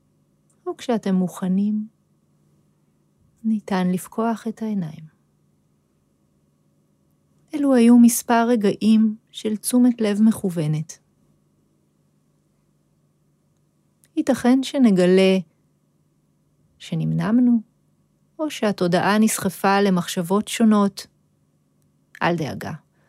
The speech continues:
זו תופעה טבעית. ככל שנחזור ונתמיד לתרגל, נזמין סקרנות לרגע הנוכחי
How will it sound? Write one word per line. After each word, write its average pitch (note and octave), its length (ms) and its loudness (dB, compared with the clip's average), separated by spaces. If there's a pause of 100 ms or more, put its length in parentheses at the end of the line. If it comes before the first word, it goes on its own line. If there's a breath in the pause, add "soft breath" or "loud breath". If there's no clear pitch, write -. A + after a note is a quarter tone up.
(280)
זו A3+ 160 0
תופעה G#3 400 -2
טבעית. D#3+ 580 -6 (1120)
ככל A#3+ 380 -2
שנחזור F#3 840 0
ונתמיד G3 640 2
לתרגל, F3 640 -2 (1700)
נזמין F#3 400 0
סקרנות F3+ 800 -4
לרגע A3 420 -2
הנוכחי F3+ 680 -4